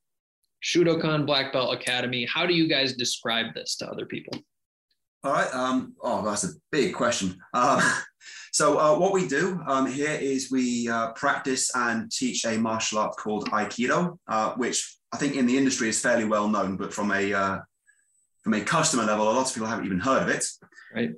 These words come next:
Speaker 2: Um, but what we do with it is we, we look to empower people,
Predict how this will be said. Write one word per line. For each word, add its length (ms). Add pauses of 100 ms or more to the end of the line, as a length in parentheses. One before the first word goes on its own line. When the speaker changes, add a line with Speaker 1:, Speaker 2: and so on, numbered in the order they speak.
(160)
Speaker 2:
Um, 340 (220)
but 140
what 160
we 380
do 280
with 260
it 220 (140)
is 340
we, 420 (380)
we 140
look 180
to 100
empower 480
people, 380